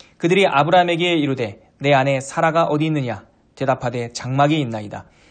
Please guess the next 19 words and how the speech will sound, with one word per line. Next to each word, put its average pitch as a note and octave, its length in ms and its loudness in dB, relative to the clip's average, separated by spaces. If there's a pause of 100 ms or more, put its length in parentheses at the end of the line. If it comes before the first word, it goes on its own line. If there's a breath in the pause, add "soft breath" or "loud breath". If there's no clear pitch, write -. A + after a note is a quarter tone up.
(140)
그가 D#3+ 340 4
이르시되, D3 560 -2 (300 soft breath)
"내년 D#3 380 4
이맘때 C#3 560 0 (120)
내가 C3 260 2
반드시 D3 480 -2
내게로 D#3 340 2
돌아오리니 D3+ 640 0 (260 loud breath)
내 D3 260 2
아내 C3 500 -2
사라에게 D#3 840 0
아들이 C#3 340 -4
있으리라." D3+ 440 -2
하시니 C3+ 400 -8 (440 soft breath)
사라가 B2+ 640 0
그 D#3 140 0
뒤 D3+ 180 2
장막문에서 D3+ 920 0
들었더라. C3 500 -6